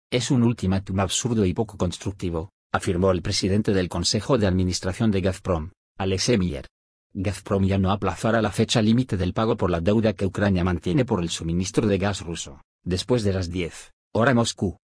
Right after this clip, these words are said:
del dieciséis de junio, entrará en vigor el sistema de prepago, afirmó Miller citado por la agencia Itartas. Antes de que el plazo expire, Gazprom deberá recibir en su cuenta los mil novecientos cincuenta y uno millones de dólares pendientes, aclaró Miller. Arseniy Yatsenyuk,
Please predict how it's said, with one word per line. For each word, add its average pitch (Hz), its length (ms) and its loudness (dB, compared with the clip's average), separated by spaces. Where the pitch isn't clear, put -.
del 87 240 -2
dieciséis 107 540 0
de 101 80 2
junio, 80 400 -4
entrará 113 480 2
en 135 80 2
vigor 110 240 2
el 92 120 0
sistema 110 440 0
de 85 120 0
prepago, 82 520 -2
afirmó 92 420 -2
Miller 101 280 2
citado 107 420 0
por 90 120 0
la 85 120 0
agencia 117 360 -2
Itartas. 92 720 -4
Antes 110 280 -2
de 110 100 0
que - 80 -2
el 92 140 0
plazo 104 280 -2
expire, 101 360 0
Gazprom 104 400 2
deberá 104 260 2
recibir 101 400 0
en 90 140 0
su - 160 -6
cuenta 107 320 2
los 92 180 0
mil 104 180 2
novecientos 98 540 0
cincuenta 95 540 0
y 95 100 2
uno 110 220 4
millones 98 340 2
de 98 80 0
dólares 123 420 2
pendientes, 87 760 -4
aclaró 98 380 -2
Miller. 85 300 -2
Arseniy 113 360 2
Yatsenyuk, 110 600 0